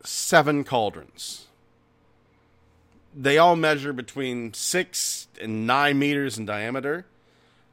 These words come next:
The, the plants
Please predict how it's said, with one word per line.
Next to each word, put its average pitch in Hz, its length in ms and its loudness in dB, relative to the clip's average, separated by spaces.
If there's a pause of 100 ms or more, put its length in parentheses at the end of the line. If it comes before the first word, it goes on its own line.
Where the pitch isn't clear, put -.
(880)
The, 165 360 -4
the 151 140 -6
plants - 920 -4